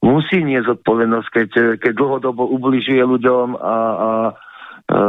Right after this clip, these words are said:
on, on má spravovať veci, on má slúžiť. Minister je, aby slúžil národu, aby slúžil ľuďom, občanom.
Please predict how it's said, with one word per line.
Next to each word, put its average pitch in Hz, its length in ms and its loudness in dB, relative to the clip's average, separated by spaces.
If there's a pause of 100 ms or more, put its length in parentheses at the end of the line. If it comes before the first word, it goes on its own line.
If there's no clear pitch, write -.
(840)
on, 113 80 -2
on 120 220 0
má 123 240 -2
spravovať 131 420 -2 (160)
veci, 127 220 -4
on 127 160 2
má 131 160 0
slúžiť. 147 840 -2
Minister 139 880 0
je, 120 320 0
aby 131 400 -4
slúžil 139 720 2
národu, 135 640 -2
aby 113 240 -6
slúžil 127 400 2
ľuďom, 127 320 2
občanom. 113 640 -4